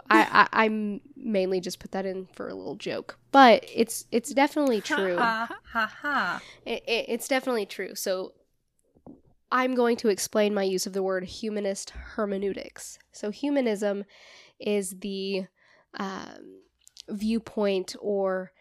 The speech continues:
Speaker 1: this kind of, uh, worldview that you're pushing that, uh, at a baseline, humanity is good and,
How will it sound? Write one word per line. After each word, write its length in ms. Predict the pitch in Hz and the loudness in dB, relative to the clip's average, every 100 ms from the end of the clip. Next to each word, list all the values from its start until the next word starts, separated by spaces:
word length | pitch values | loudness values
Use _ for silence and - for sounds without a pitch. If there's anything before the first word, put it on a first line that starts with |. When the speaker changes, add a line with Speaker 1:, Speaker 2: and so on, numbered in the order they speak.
| _ _ _ | _ _ _
Speaker 1:
this 480 | 196 196 196 - - - _ _ _ _ - | -4 -2 -2 -6 -12 -16 _ _ _ _ -14
kind 260 | - 226 214 | -8 -2 0
of, 340 | 180 - - - | 0 -4 -16 -4
uh, 220 | 208 180 | -2 0
worldview 680 | 180 208 220 220 185 202 208 | 0 2 4 2 -2 -2 0
that 100 | 190 | 0
you're 100 | 196 | 0
pushing 600 | 190 214 202 214 196 196 | -4 -4 -4 -2 -4 -4
that, 500 | 185 190 190 - - - _ _ _ _ - | -2 -2 -2 -6 -12 -16 _ _ _ _ -12
uh, 180 | - - - 82 85 107 117 _ _ - - - - - - | -8 -8 -10 -16 -18 -20 -20 _ _ -20 -20 -20 -20 -12 4
at 240 | 220 202 | 6 6
a 20 | |
baseline, 560 | 214 208 202 202 202 196 | 6 4 4 4 4 4
humanity 540 | 196 208 190 185 180 | 2 2 4 4 2
is 140 | 180 - | 0 0
good 340 | 196 185 185 | 2 4 4
and, 480 | 190 - 190 185 180 | 2 0 0 0 -4